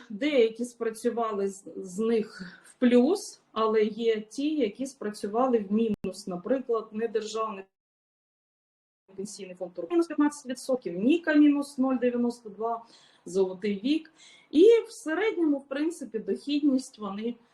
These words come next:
надають, ну, таку середню. І також треба звернути увагу, що близько семи відсотків вони мають платити компанії по управлінню активами за те, що ті ведуть їх активи.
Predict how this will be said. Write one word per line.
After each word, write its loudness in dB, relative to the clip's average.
надають, -2
ну, -2
таку -6
середню. -4
І 4
також 2
треба -4
звернути -4
увагу, 2
що -2
близько -4
семи 4
відсотків -6
вони 0
мають -2
платити -4
компанії -2
по -2
управлінню -2
активами 2
за -4
те, 0
що -14
ті -2
ведуть -2
їх -6
активи. -4